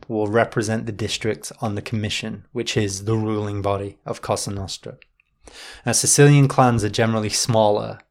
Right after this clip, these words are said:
and more numerous than the Italian American mafia families. There are about ninety-four Sicilian cosca spread across twenty-nine mandamenti, and as a result of this increased level of competition,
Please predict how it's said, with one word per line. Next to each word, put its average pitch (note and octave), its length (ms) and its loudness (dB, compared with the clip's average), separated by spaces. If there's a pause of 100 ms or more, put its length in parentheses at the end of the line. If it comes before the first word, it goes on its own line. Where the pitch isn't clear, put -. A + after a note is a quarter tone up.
(400)
and A2 140 -4
more A2 220 4
numerous G#2 640 -4
than G#2+ 240 0
the G#2 120 -2
Italian G#2 600 0
American G#2+ 540 -2
mafia G#2 400 -6
families. A2 540 -6
There A2 180 4
are G#2 160 6
about G#2+ 300 2
ninety-four A#2 1000 2 (240)
Sicilian A2 640 0
cosca G#2 540 0 (340)
spread A#2 600 2
across A#2 360 -2
twenty-nine A2+ 760 -2
mandamenti, G#2 840 -4 (380)
and A#2 120 -4
as B2+ 200 0
a A#2+ 60 4
result A#2+ 460 4
of A2+ 200 -4
this - 440 0 (400)
increased C3+ 540 0
level A2 560 4
of - 140 -6
competition, A2+ 920 -2